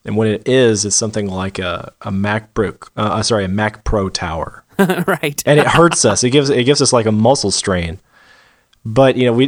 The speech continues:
Speaker 1: we don't do this for a living so that for thirty minutes out of the day, we can come back here to, to the gym <laughs> and, and just be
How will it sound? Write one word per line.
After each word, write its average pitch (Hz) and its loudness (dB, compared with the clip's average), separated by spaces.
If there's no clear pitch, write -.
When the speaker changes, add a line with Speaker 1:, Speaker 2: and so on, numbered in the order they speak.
Speaker 1:
we 156 2
don't 196 0
do 135 4
this 131 0
for 123 0
a 110 4
living 101 0
so 127 0
that 117 2
for 120 -2
thirty 160 2
minutes 139 0
out 127 4
of 113 0
the 110 0
day, 113 4
we 120 0
can 110 -4
come 117 0
back 113 2
here 117 2
to, 101 -2
to 110 -4
the 98 -6
gym 107 0
<laughs> - -12
and, 135 0
and 147 0
just 156 -2
be 123 0